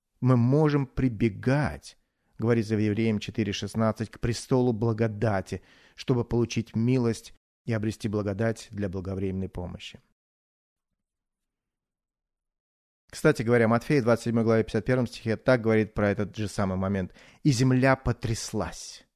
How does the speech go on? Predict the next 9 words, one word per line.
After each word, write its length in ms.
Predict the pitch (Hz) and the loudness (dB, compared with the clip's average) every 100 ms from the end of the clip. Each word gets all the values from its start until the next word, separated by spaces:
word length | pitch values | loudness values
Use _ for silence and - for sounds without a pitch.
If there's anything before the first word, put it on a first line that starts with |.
| _ _ _ | _ _ _
и 80 | 147 | -4
камни 480 | - - 143 117 120 | -4 2 4 4 4
расселись". 640 | 107 104 - 101 90 87 | 2 0 -2 -2 -2 -4
Землетрясение 540 | 123 139 139 131 170 143 | 0 2 2 2 0 2
такой 180 | 120 | 2
мощности, 600 | 127 123 147 180 143 - | 2 4 4 2 0 -4
что 180 | 120 - | -2 -2
камни 420 | - - 180 208 | -2 0 2 4
раскалывались. 680 | 139 113 - 95 78 78 82 | 4 2 2 -2 0 -4 -6